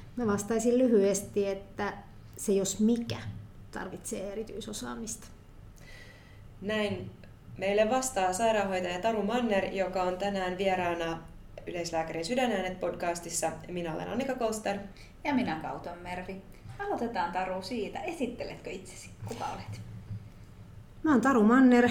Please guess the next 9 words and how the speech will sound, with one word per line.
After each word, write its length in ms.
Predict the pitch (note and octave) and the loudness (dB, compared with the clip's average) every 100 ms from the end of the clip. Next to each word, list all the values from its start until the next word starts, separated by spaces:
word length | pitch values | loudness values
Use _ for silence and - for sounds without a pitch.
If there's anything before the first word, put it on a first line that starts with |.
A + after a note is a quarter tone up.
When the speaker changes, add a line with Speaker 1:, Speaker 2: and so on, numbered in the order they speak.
| A3 | 6
Speaker 1:
Mä 80 | |
oon 100 | A3+ | 6
hoitotyön 400 | G#3+ A3 A3 G3 | 8 8 6 6
opettaja 640 | G#3+ A#3+ C4 - A#3 A3 G#3+ - - | 4 2 0 4 6 6 6 0 -6
Tampereen 360 | - A3 G3 F#3+ | 2 4 6 6
ammattikorkeakoulusta 1300 | G#3+ A3+ A3 G#3 G3 G3+ G3 G3 F#3+ F#3 F3+ - F#3 - | 4 4 2 0 2 2 2 4 4 4 2 0 -2 0
ja 60 | G3 | 0
tällä 280 | G3 F#3 F3 | 4 4 4
hetkellä 580 | F3+ F3 F#3+ F3+ F#3 | 0 -2 0 2 2